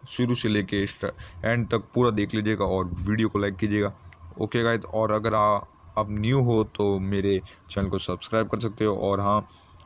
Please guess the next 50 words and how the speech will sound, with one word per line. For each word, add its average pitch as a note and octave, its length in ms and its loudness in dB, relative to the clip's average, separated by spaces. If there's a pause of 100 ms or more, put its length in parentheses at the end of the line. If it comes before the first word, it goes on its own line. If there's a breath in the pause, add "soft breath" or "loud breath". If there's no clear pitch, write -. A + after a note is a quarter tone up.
मैं G#2 280 2
रोज़, A2 400 2 (440 loud breath)
अ, - 120 -6 (300)
ग्यारह A2 300 0
बजे A2 400 2
कस्टम A#2 280 0
बनाता A2 240 2
हूँ G#2 60 2
लाइव G#2+ 120 2
स्ट्रीम G#2+ 280 -2
पे, G#2 100 0
तो - 80 -4
अगर G2 160 -2
आपको G2 220 -2
कस्टम A#2+ 300 -4
भी A#2 80 0
खेलना A#2 160 0
हो A2 60 2
तो A2+ 100 2
आप G#2 120 2
ग्यारह G#2 280 0
बजे G#2+ 100 2
आ G#2 80 2
सकते G2 120 -6
हो, G2+ 80 -2
मेरे G#2 140 0
स्ट्रीम G2+ 220 -2
पे G#2 80 0
जुड़ G#2 200 0
सकते G#2 240 -4
हो G2 60 2
और F#2+ 60 0
मैं G2 200 0
आईडी G#2 280 -2
पासवर्ड G2+ 340 -2
देता G2+ 240 0
हूँ, F#2+ 180 -2
तो G2 160 -2
आप F#2+ 180 2
वहाँ G2 160 -2
से F#2+ 140 -6
मेरे F#2+ 240 -4
कस्टम G2+ 280 -4
ज्वाइन G2+ 340 0
भी G#2+ 80 0
कर G#2+ 100 -2
सकते G#2+ 240 -2
हो। G#2 100 2
ओके G#2+ 160 -2
गाइस, A2 200 0